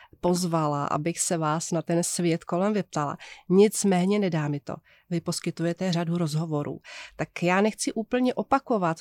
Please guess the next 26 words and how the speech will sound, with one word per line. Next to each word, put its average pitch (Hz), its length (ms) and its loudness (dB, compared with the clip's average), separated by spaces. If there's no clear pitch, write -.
co 180 180 -4
říkáte 175 520 -4
běžně 170 680 2
i 233 60 -4
jindy, 175 440 0
i 196 60 -6
když 170 280 -2
určitému 151 480 -2
opakování 160 720 -4
témat 147 460 -4
se - 240 -8
určitě 170 460 -2
nevyhneme, 156 540 2
ale 165 260 2
na 160 140 4
úvod 175 260 0
se 202 100 -6
zeptám, 180 440 0
vy 160 140 0
jste 185 260 -2
nedávno 170 500 2
řekl, 165 400 -6
že 160 200 -8
přišel 247 420 -4
jistý 226 380 -4
okamžik, 156 640 -4